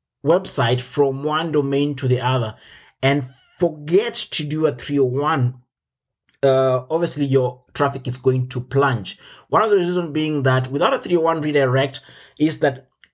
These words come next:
Google will not understand, uh, that you have, you know, essentially changed your domain name. It, it'll treat the other site as a new website. So essentially you will lose everything that you've worked hard for just simply by not doing a three oh one redirect, by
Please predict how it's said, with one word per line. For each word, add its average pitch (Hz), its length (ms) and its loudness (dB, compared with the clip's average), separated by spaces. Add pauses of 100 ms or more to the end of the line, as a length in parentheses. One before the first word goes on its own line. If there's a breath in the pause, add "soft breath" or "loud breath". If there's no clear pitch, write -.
Google 220 400 0
will 180 300 0
not 165 280 -2
understand, 139 1000 0 (160)
uh, 120 300 2
that 120 280 -2
you 123 200 0
have, 123 340 0
you 135 80 2
know, 123 200 2
essentially 143 480 0
changed 131 360 0
your 117 80 2
domain 127 340 2
name. 120 160 0
It, 127 240 -2
it'll 151 200 -4
treat 196 360 -2
the - 80 4
other 156 220 0
site 139 260 0
as 131 200 2
a 135 40 2
new 135 260 2
website. 131 460 0 (300 loud breath)
So - 100 -2
essentially 175 380 2
you 147 200 -4
will 147 120 2
lose 160 480 0
everything 147 380 0
that 127 160 0
you've 117 200 -2
worked 143 280 0
hard 127 200 -2
for 143 340 -2 (600 loud breath)
just 160 220 2
simply 151 320 -2
by 131 180 2
not 131 220 -2
doing 131 160 0
a 127 60 2
three 120 180 -4
oh 117 40 -2
one 175 220 0
redirect, 175 460 0
by 135 240 -2